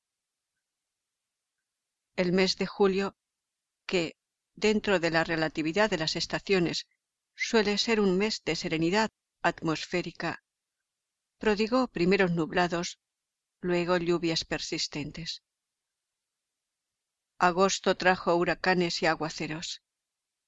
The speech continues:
Nadie en estos dos meses vio el sol. El cielo era un caos plomizo, imponente,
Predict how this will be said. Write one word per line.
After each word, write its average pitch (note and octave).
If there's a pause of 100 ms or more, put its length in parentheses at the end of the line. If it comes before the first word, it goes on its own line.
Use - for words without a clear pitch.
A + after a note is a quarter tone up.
(1400)
Nadie G3
en F3
estos G3
dos G#3
meses F#3+
vio E3+
el D#3
sol. E3 (2000)
El G3
cielo G#3+
era F#3
un E3
caos F3+
plomizo, E3 (840)
imponente, F3+